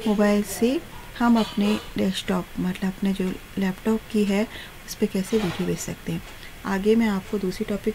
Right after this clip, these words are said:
पर आपको कुछ चीज़ सिखाऊंगी। आप देखते ही रहिए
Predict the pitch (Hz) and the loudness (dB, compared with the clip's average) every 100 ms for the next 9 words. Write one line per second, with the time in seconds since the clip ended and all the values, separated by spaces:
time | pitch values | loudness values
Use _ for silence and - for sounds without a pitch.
0 | - 226 277 - - - - - - - | -2 -2 -2 -10 -14 -14 -14 -14 -14 -14
1 | - - - - 208 - 208 202 202 - | -14 -14 -14 -8 -6 -4 -4 -2 -4 -4
2 | - - - - - 208 - 202 196 185 | -16 -16 -16 -12 -6 -6 -4 -4 -2 2
3 | 196 254 - - - - - - 190 190 | 2 2 -2 -12 -10 -10 -12 -4 -2 0
4 | 185 190 - 233 233 233 254 | 0 -2 2 2 4 4 4